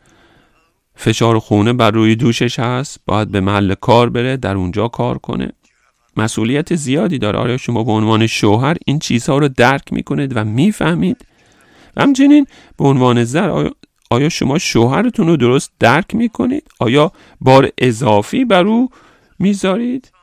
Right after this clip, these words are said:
باری که او قادر به تحملش نیست؟ و لذا به عنوان زن و شوهر باید همدیگر رو درک کنیم و قادر باشیم یکدیگر رو تسلی بدیم و بار یکدیگر رو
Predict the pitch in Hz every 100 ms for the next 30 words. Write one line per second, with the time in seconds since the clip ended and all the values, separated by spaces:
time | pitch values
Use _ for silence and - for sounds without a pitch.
0 | 180 _ _ _ _ _ 120 127 151 -
1 | 139 170 - 104 101 101 101 - 95 101
2 | 101 - 190 - - 233 247 - _ _
3 | _ _ _ _ _ _ - _ _ 214
4 | 277 277 196 185 139 131 127 123 120 110
5 | 107 - 190 131 165 - _ _ - 135
6 | 135 120 165 151 127 123 170 214 - 120
7 | 87 - _ _ _ _ _ 101 107 107
8 | 131 156 - 185 135 - 104 117 123 -
9 | 113 - 110 113 269 262 160 117 - 98
10 | 110 127 170 247 185 143 - 113 120 170
11 | 220 247